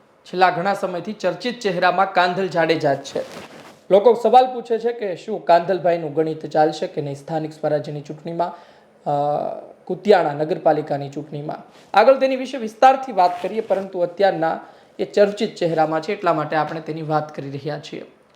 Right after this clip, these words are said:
બે હજાર બાર, બે હજાર સત્તર અને બે હજાર બાવીસમાં ધારાસભ્ય તરીકે ચૂંટાઈને આવ્યા, પરંતુ કેમ? પાર્ટી બદલે, પરંતુ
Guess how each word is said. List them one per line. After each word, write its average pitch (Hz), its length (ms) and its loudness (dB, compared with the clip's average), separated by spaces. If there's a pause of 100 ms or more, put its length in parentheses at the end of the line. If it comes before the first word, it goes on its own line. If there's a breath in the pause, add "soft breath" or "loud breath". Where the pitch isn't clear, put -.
(1200 soft breath)
બે 170 100 0
હજાર 170 320 2
બાર, 208 280 6
બે 196 100 -2
હજાર 175 300 0
સત્તર 247 420 0
અને 185 120 -2
બે 180 120 -2
હજાર 196 320 2
બાવીસમાં 202 600 2
ધારાસભ્ય 175 500 -2
તરીકે 160 320 -12
ચૂંટાઈને 160 500 -8
આવ્યા, 147 220 -12
પરંતુ 185 440 -18 (120)
કેમ? 160 300 -8 (680 soft breath)
પાર્ટી 269 360 4
બદલે, 202 360 -4
પરંતુ 156 600 -12